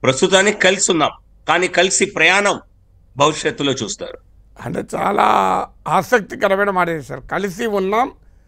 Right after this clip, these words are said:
Speaker 2: కానీ కలిసి ప్రయాణం చేయడం లేదు. కారణం ఏంటి? బీజేపీ, జనసేన కలిసి ఉన్నాయి, కానీ కలిసి ప్రయాణం చేయడం లేదు.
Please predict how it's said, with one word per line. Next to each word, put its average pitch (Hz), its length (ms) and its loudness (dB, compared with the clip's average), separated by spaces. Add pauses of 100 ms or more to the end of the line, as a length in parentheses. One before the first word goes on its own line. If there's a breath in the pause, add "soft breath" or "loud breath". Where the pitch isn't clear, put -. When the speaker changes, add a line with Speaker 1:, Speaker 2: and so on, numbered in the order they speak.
(340)
Speaker 2:
కానీ 214 260 4
కలిసి 202 380 -4
ప్రయాణం 202 600 0
చేయడం 156 300 -2
లేదు. 135 260 -10 (320)
కారణం 233 300 2
ఏంటి? 202 160 -2
బీజేపీ, 202 520 0
జనసేన 214 460 0
కలిసి 185 420 -4
ఉన్నాయి, 160 440 -4 (480)
కానీ 226 260 2
కలిసి 240 380 -2
ప్రయాణం 220 540 2
చేయడం 139 240 -4
లేదు. - 180 -18